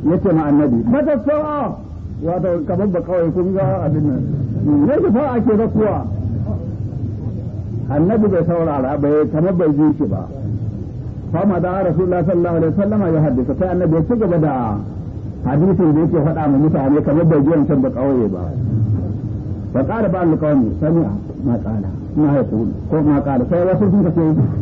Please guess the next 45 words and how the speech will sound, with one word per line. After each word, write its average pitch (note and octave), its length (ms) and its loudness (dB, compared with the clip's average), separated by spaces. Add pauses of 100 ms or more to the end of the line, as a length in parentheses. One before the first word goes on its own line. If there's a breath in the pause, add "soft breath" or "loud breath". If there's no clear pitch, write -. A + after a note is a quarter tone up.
(560)
ko C#3+ 60 0
ya F3+ 220 2
ji D#3+ 80 2
maganar D#3+ 340 4
nan E3 200 4
da D3 80 4
ya E3 60 2
faɗi, - 300 -2
mutumin D3+ 360 2
can D3+ 120 2
ba C#3+ 80 2
kauye E3 260 0
ya F3 100 2
faɗa, - 240 0 (540)
ya D#3 260 2
ji C3+ 120 2 (160)
fa D#3+ 80 0
kariha C#3 300 0
ya C3+ 120 0
ƙi - 180 -4
ma D#3 220 2
قال D3 200 -2
abin, C3 200 0
wato B2 240 0
zai F3+ 180 2
san D#3 100 2
magana C3+ 300 2
shi C3 100 0
domin C3 260 2
ya E3 140 0
faɗa E3 260 -2
da D3+ 60 4
gausi. D3 580 4 (1400)
وقال E3 440 0
بعضهم، D#3 320 0
sai F#3+ 120 0
wasu G#3 100 2
sun G3+ 140 2
ce, D#3 200 0
"بل C#3 260 2
لم F#3 220 2
يسمع، C3 280 0
bai A#2+ 180 2
ji D#3 100 2
ba." C3 220 0